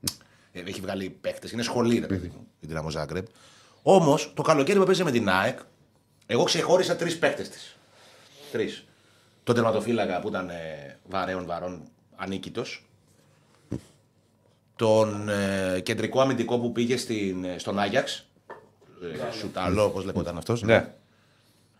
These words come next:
Speaker 1: Ο Λιούμπιτζιτς μου άρεσε στο, στο παιχνίδι της Φιλαδέλφειας, στο δεύτερο και στο πρώτο που δημιούργησε
Speaker 2: Μμμ.
Speaker 1: κάποια προβλήματα στην αεκ. Έπαιξε ως χαφ.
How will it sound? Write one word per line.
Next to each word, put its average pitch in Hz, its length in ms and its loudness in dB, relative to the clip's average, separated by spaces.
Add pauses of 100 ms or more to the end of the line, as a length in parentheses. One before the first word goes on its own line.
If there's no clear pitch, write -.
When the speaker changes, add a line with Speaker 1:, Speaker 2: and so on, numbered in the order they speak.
Speaker 1:
Ο 110 100 2
Λιούμπιτζιτς 127 440 4
μου 113 100 2
άρεσε 117 160 2
στο, 110 300 2
στο - 140 -10
παιχνίδι 120 240 -2
της 117 80 -4
Φιλαδέλφειας, 110 520 4
στο 110 120 -2
δεύτερο 104 360 0
και 139 100 -2
στο 156 120 -2
πρώτο 98 240 -2
που 82 260 -8
δημιούργησε 87 340 -2
Speaker 2:
Μμμ. - 40 -8
Speaker 1:
κάποια 87 140 -6
προβλήματα 82 360 -8
στην 78 200 -10
αεκ. 82 280 -4
Έπαιξε - 400 -10
ως 98 200 -8
χαφ. - 340 0